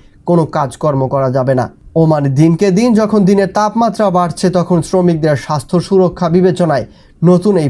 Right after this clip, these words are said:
পদক্ষেপ নেওয়া হলো। নতুন এই পদক্ষেপের নাম দেওয়া হয়েছে মিড ডে ওয়ার্ক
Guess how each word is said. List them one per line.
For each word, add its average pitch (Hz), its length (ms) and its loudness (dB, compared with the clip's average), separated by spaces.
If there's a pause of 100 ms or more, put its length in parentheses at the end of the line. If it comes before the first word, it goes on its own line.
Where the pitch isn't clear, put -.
পদক্ষেপ 160 460 -2 (100)
নেওয়া 147 240 0
হলো। 156 160 0 (300)
নতুন 190 300 2
এই 285 180 0
পদক্ষেপের 214 560 0 (120)
নাম 160 220 -2
দেওয়া 175 240 2
হয়েছে 175 280 0 (300)
মিড 208 260 2
ডে 170 160 2
ওয়ার্ক 165 300 0